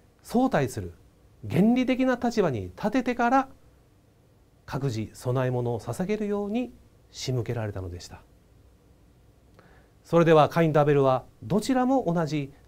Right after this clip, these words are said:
アダムの子供ですけれども、そのうち誰を善の表示体として神と対応しうる立場に立て、また誰を悪の表示体としてサタンと対応しうる立場に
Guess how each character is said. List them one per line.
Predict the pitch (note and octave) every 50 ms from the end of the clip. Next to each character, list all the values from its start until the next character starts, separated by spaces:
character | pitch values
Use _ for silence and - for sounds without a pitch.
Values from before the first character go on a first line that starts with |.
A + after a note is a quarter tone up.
| - _
ア | - - F3+
ダ | G#3 G#3 F#3+
ム | F#3 F#3+
の | G3 A3 A#3+ A#3+ A#3 - - - - -
子 | - - B2 A2+
供 | C3+ B2+ B2+
で | A#2 A#2+
す | - -
け | - G#2+
れ | F#2 F#2
ど | F#2 F2+
も、 | F#2 F2 D2+ - - _ - - - - - _ _
そ | - - - D#3
の | D#3 D3+
う | C#3
ち | C#3 D#3 C3+ F#2+ -
誰 | - D#3+ G#3+ C4 D4+ C#4+ C#4+
を | C4+ C#4+ D4+ C#4 C#4 - - - _ _ _ -
善 | F2+ F#2 B2+ F3+ A3+ A#3 F#3+
の | C#3
表 | A2 -
示 | - C3 C#3+ F3 F3 E3+ D#3
体 | - D#3 C#3+
と | - A2+
し | - -
て | - F#2 - - - _ _ _ _ _ _ _ _ _ _ _ -
神 | - D3 C#3+ C3+ A#2+
と | - A#2 A2 G2 -
対 | - - C#3+ E3 F#3 G3+
応 | G#3+ A3 A3 A3
し | A3 - - - A3
う | C4
る | B3 G#3+ -
立 | - E3 D3 D3+ D3
場 | C#3+ C#3+
に | C3
立 | A2 - - A#2 -
て、 | A#2 F#2+ - - - _ -
ま | A#2+ C3 -
た | G#2 - - - - - - - - _ _ - G2+
誰 | F#2+ - F3 A3+ B3 B3+ B3
を | A#3+ C4 C#4+ C#4 - - - _ _ _ _ _
悪 | - - B3+ C4 - D4+
の | B3 G3
表 | C#3 -
示 | C#3 C3 A#2+ A2+ G#2
体 | A#2 A2 G2+
と | G2+ G#2
し | F#2 -
て | - G2 F#2 - - _ _ _ _ _ _ _ _ _ _ _ _ _
サ | - - - C#3
タ | C#3+ C3
ン | A#2+ G#2+
と | G#2+ - G#2 F#2+ F#2+ F#2 - -
対 | - D3+ E3+ F#3
応 | F#3+ G3+ G3+
し | F#3+ - - - G#3+
う | B3+
る | B3 - -
立 | - D#3 C3+ C#3
場 | C3 A#2+
に | C3+ D#3+ D#3+ -